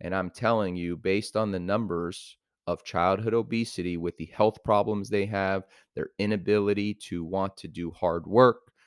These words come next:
to sweat, to compete, to win or lose, uh, the lower, the lower testosterone rates in the men and the higher obesity rates,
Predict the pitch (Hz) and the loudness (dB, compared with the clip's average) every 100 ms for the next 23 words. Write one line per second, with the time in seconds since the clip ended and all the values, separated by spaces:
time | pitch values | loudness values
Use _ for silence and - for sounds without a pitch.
0 | _ _ - - - 113 120 120 - - | _ _ -10 -8 -8 4 6 6 2 -16
1 | _ _ _ - 101 - 104 85 - 123 | _ _ _ -2 -2 -2 -8 -6 0 2
2 | 120 - - _ _ _ - 82 98 107 | 2 -2 -18 _ _ _ -4 -2 0 2
3 | 92 85 98 127 120 117 117 - - _ | 2 -2 2 2 4 2 -2 -8 -16 _
4 | _ - 80 76 90 87 98 98 92 - | _ -8 -6 -4 -4 0 4 4 2 0
5 | - 90 95 98 95 98 92 110 104 - | -2 0 4 2 0 -6 -2 4 4 2
6 | 104 101 95 98 95 85 85 85 107 123 | -2 -2 0 -2 -2 -10 -10 -2 2 2
7 | 120 123 - _ _ _ _ 85 80 92 | 2 -4 -14 _ _ _ _ -8 -8 0
8 | 98 104 101 92 104 - 87 85 87 82 | 4 6 4 2 -2 -2 -4 0 0 0
9 | - - | -4 -18